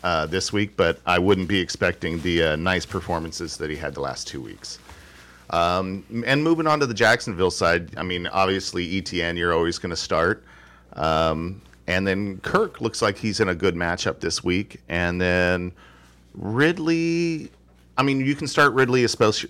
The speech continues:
especially after last week, but, um, Ken, back, back me up here. Um, this is the type of defense that Ridley actually, uh,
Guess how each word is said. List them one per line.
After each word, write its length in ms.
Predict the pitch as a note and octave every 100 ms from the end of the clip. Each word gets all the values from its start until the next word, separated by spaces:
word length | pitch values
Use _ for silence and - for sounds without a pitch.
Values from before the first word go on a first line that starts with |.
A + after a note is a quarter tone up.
| G2+
especially 480 | G2 A#2 G#2+ G#2+ G2
after 420 | G2 G#2+ F#2 D#2
last 320 | F#2+ F#2+ -
week, 200 | G2 F2+ -
but, 240 | F2 -
um, 680 | F#2 F2 E2+ E2 E2 D#2 - -
Ken, 220 | D3 A#2+
back, 240 | B2+ B2 -
back 320 | G2+ A#2+ -
me 120 | G2+
up 180 | G2+ -
here. 340 | D#2+ D2 D2 -
Um, 440 | D#2 D2 C#2+ C#2 - - -
this 180 | - C3+
is 100 | C3+
the 100 | A#2+
type 240 | G2 A#2 G#2+
of 80 | F2
defense 580 | G#2 - F#2 F2 -
that 380 | - F2+ E2+ D#2+
Ridley 640 | F#2 F#2+ F2 F2 E2 E2 -
actually, 540 | F2+ F2 - F2 E2 D#2
uh, 260 | D2 C#2